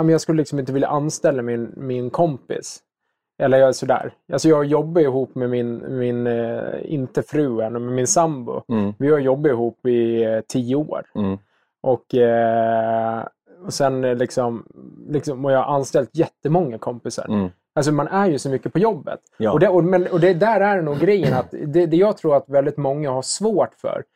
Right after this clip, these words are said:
Speaker 1: det är att de inte skulle kunna säga, säga till att, eh, liksom, att, eller liksom kunna säga till sin kompis att du är, du jobbar ju faktiskt här och liksom,
Speaker 2: Skärp
Speaker 1: och
Speaker 2: dig.
Speaker 1: skärp dig, liksom. Ta dig i kragen. Och det är ju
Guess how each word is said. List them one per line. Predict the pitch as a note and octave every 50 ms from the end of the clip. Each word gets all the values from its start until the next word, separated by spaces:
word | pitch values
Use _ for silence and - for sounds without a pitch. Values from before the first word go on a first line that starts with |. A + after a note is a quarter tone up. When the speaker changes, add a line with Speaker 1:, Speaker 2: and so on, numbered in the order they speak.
| _ _ _ _
Speaker 1:
det | - D#3+
är | D#3+ D3+ C#3+
att | C3+ B2 -
de | C#3+ C#3+ -
inte | - F#3 D#3 D3 F3 F#3 E3+ - _ - D#3 B2+ A#2+ A2+ - _ _ _ _ _ _ _
skulle | - - - C3 C3
kunna | A#2+ - B2+ C3 A#2+
säga, | - - C3 C3 C3 C3 B2+ B2 - _ -
säga | - - C#3+ C3+ C3+ C3+ -
till | - - G#3+ D3 B2+ C3 C3+ C#3 C#3 C3+ - _ _ _ _ _ _ _ -
att, | D3+ C#3 A#2+ - _ -
eh, | C3+ B2+
liksom, | A#2+ A#2+ B2+ - - C3 A#2+ B2
att, | B2 B2 - _ -
eller | - C#3 C#3+ D3 D#3+ E3
liksom | F3 E3+ D#3+ G3 F3+
kunna | - F3+ G3
säga | F3 - F3 E3+ E3+ D#3+
till | - - B3 B3 D#3
sin | - C#3+ C3+
kompis | - - A3 A3 G3+ E3 - - - -
att | C#3 C#3 -
du | - D#3+ E3+
är, | D#3 D3+ C#3
du | C3+ D3+
jobbar | C#3+ F3 F#3+ E3+ C3 B2+
ju | A#2+
faktiskt | B2+ A#2+ A2 - G#2+
här | A2 A#2 A#2+ A#2 A2+ - _ _ _ _ _ _ _ -
och | C#3 B2+
liksom, | B2+ A#2+ - C#3 A#2+ A#2 A2 G#2 _ _
Speaker 2:
Skärp | - - G#2+ G#2 G#2
Speaker 1:
och | - -
Speaker 2:
dig. | - F#2+ - -
Speaker 1:
skärp | - - E3+ D#3+ D3 C#3+ - _
dig, | - -
liksom. | - - - - A#2 G#2+ A#2
Ta | - - D#3+ D#3 C#3+
dig | C3
i | B2
kragen. | - - C3 B2+ C3+ C#3 C3+ C3 C3+ C#3+
Och | D3+ D3
det | D3 D#3+
är | E3+ E3+ D#3
ju | D3+ C#3+ D3 C#3 C3+ C3 B2 A#2